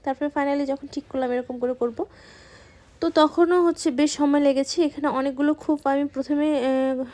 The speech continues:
খোপগুলো কেটে নিয়েছি। হচ্ছে আমি একটা কাগজ কেটে just একটা স্কয়ার শেপ করে নিয়েছি। just ওটা দিয়ে হচ্ছে আমি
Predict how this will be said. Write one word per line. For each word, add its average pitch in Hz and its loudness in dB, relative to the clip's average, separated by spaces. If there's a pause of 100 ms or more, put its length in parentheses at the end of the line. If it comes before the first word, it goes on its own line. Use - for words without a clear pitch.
(320)
খোপগুলো 254 0
কেটে 277 -6
নিয়েছি। 277 -4
হচ্ছে 311 -4 (340)
আমি 262 -2
একটা 254 -4
কাগজ 269 -2 (1600)
কেটে 285 0
just 262 -4
একটা 269 -2 (100)
স্কয়ার 285 -2
শেপ 277 -2 (140)
করে 262 4
নিয়েছি। 262 -2
just - -6
ওটা 269 -2
দিয়ে 269 -2
হচ্ছে 277 -4
আমি 285 -2